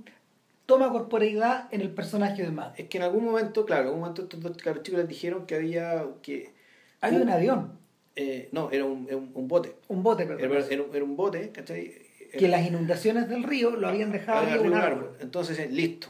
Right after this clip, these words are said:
Speaker 2: nos vamos, tenemos bote gratis, weón, ¿cachai? Vamos a arreglar este bote como nuestro.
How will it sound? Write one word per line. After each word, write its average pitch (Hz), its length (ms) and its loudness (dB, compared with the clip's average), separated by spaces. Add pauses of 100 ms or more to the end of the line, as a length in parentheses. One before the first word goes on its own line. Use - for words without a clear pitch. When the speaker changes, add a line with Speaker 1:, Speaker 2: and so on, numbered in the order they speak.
Speaker 2:
nos 123 80 -12
vamos, 160 420 -4 (440)
tenemos 160 300 -2
bote 160 200 2
gratis, 202 320 2
weón, 185 200 -6
¿cachai? 170 260 -6
Vamos 160 140 -2
a - 20 -2
arreglar 156 240 -2
este 165 120 -6
bote 151 140 2
como 143 160 0
nuestro. - 300 -14